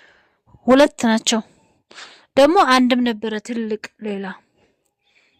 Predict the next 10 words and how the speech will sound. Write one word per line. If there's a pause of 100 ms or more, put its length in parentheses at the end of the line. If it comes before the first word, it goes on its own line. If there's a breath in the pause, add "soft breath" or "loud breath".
(920)
እንዴት
እንደሚያምሩ። (1300 soft breath)
ይሄ (100)
ምን
ወፍ
ነው
የሚባለው?
እኔ (120)
አላቅም፣
ንገሩኝ።